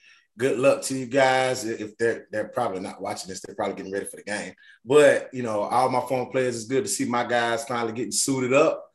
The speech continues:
to play. You know, my, my first, uh, class, they are actually playing now. And so it's great to see.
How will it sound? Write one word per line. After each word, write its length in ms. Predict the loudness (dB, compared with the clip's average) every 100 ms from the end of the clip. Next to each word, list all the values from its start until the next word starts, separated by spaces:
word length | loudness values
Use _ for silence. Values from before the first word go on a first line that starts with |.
| _ -18
to 80 |
play. 840 | -2 2 4 4 2 -4 -4 -4 -8
You 180 | -8 -6
know, 280 | -4 -4 -2
my, 180 | -4 -6
my 160 | -6 -4
first, 480 | -2 -2 -4 -10 _ _ _
uh, 220 | -4 -4
class, 460 | -2 2 4 4 0
they 180 | -2 -2
are 180 | -2 -2
actually 320 | -4 -6 -10
playing 380 | -6 -4 -4 -4
now. 280 | -6 -8 -16 _ _ _ -12
And 160 | -8
so 220 | -4 -2 -2
it's 180 | -4
great 280 | -2 0 0
to 60 | -2
see. 500 | -2 -2 -2 -6